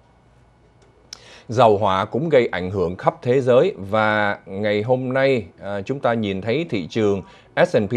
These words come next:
năm trăm trong vòng năm năm qua. Cho nên như chúng tôi đã nói đó, quý vị đầu tư vào thời điểm này đó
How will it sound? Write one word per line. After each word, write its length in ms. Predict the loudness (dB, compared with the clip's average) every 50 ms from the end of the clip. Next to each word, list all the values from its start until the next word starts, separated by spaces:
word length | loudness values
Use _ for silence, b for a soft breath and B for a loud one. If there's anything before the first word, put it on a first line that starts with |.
| -2 0
năm 200 | 0 -2 -2 0
trăm 280 | 0 0 2 0 0
trong 200 | 0 0 0 0
vòng 280 | 0 0 0 -2 -4 -8 -12 -10
năm 360 | -4 -2 0 0 0 -2 -2
năm 200 | -4 -4 -4 -4
qua. 320 | -2 2 4 4 4 2 0 -6 _ _ _ _ _ _ _ _ _ _ b b b b b b _ _ _ _ _ _
Cho 100 | -2 0
nên 120 | 0 2 2
như 120 | 0 0 0
chúng 120 | 0 0
tôi 120 | 2 2
đã 60 | 2 2
nói 220 | 0 0 2 2
đó, 80 | 0 0 0
quý 80 | -2
vị 140 | -2 -2 0
đầu 220 | 0 2 0 0 0
tư 160 | 0 -2 0 0
vào 220 | 0 0 -2 -2
thời 180 | -4 -4 -4 -4
điểm 240 | -4 -6 -4 -4
này 220 | -2 -2 -2 -2 -2
đó 120 | -2 -4